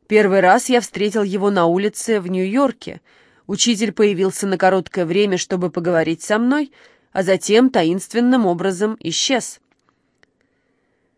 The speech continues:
«Чем вы можете доказать, что эта встреча на самом деле имела место?» продолжал допытываться Фредерик Майерс.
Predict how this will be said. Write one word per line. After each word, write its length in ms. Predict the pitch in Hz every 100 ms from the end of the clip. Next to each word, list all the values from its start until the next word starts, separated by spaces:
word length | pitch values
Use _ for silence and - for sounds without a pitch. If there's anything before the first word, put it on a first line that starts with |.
| _ _ - -
«Чем 300 | - 294 285
вы 120 | 320
можете 360 | 320 302 262
доказать, 640 | 262 269 311 302 320 262 -
что 180 | -
эта 200 | 190 175
встреча 440 | 202 - 220 220 220
на 140 | 214
самом 340 | - 220 233 233
деле 300 | 269 208 180
имела 320 | 185 170 180
место?» 480 | 208 165 - - - _ _ _ _ _
продолжал 560 | 208 202 190 190 196 190
допытываться 880 | 170 175 240 240 226 - 214 202 202
Фредерик 460 | 208 196 185 190
Майерс. 560 | 214 208 160 - - -